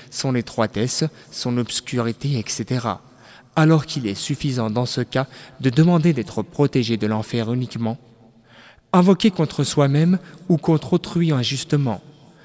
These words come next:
L'invocation qui comporte un péché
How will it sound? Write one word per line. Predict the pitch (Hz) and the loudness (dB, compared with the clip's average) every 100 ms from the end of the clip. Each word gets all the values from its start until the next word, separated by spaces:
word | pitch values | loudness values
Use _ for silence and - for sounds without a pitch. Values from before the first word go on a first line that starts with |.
| - _ _ - | -20 _ _ 0
L'invocation | 151 131 135 139 123 180 | 2 2 2 2 2 0
qui | 170 131 | -2 -4
comporte | - 117 127 117 - | -6 -4 -2 -2 -2
un | 120 | -2
péché | 120 123 - 151 | 0 0 2 -2